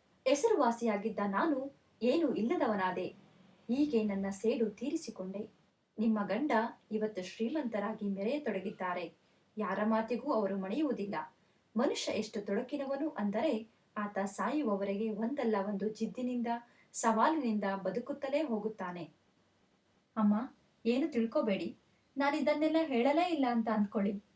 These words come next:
ಅಥವಾ ಇದೆಲ್ಲ ಕನಸಿನಲ್ಲಿ ಆದದ್ದು ಅಂದ್ಕೊಳ್ಳಿ. ಕೆಲ್ಸದವರು ಮನೆಗೆ ಹೋಗುವ ಹೊತ್ತು. ಆ ಲೋಕಿನ ಮಗು ಬಹಳ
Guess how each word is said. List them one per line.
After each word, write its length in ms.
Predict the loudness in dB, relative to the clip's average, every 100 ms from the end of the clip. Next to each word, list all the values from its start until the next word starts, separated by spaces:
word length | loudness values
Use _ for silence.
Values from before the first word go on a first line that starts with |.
| _ -4
ಅಥವಾ 500 | 0 4 2 0 -6 _ _ -6
ಇದೆಲ್ಲ 300 | 0 4 6 4
ಕನಸಿನಲ್ಲಿ 600 | 4 2 2 0 0 2
ಆದದ್ದು 440 | 2 2 2 2
ಅಂದ್ಕೊಳ್ಳಿ. 520 | 2 2 0 0 0 -6 _ _ _
ಕೆಲ್ಸದವರು 560 | 0 2 2 2 2 2
ಮನೆಗೆ 320 | 2 2 2
ಹೋಗುವ 340 | 0 0 -2 -4
ಹೊತ್ತು. 340 | -4 -6 -6 -10 _ _ _ _ _ _ -6
ಆ 80 | -2
ಲೋಕಿನ 400 | 2 2 0 -2 0
ಮಗು 460 | 0 0 -2 -4 _ _ -4
ಬಹಳ 280 | 0 2 2